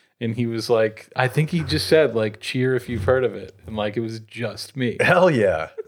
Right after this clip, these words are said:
Speaker 1: <laughs> He's like, "You know, this guy knows." Um, yeah, so the, I think, I mean, surely because it wa-, it was just a perfect thing going to this, uh, stadium swim deal because,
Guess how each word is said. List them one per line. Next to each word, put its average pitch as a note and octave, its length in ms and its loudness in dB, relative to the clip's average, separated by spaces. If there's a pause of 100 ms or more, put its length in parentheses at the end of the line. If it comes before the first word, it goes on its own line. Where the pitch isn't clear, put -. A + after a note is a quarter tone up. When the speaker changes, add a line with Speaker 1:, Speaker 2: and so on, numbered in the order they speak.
Speaker 1:
<laughs> - 320 -16
He's - 320 -2
like, - 240 -10
"You E2+ 80 -10
know, B2 80 -2
this D#3+ 240 4
guy A#2 220 4
knows." A2+ 440 -8 (540)
Um, D3 680 2 (140)
yeah, E3+ 240 6
so E3+ 420 6
the, C#3 640 4 (340)
I E3 120 6
think, C#4+ 320 0
I F3 100 6
mean, F#3 140 2
surely C4+ 400 2
because E3+ 420 2
it E3+ 80 2
wa-, D3+ 80 0 (320)
it F3+ 60 6
was G#3 160 4
just D4+ 160 4
a A3 60 6
perfect C4+ 440 2
thing G#3+ 220 2
going E3 240 2
to D3+ 80 0
this, C3+ 260 2
uh, B2 280 4
stadium C3 460 0
swim F#3 280 0
deal C#3 160 4
because, C3+ 840 0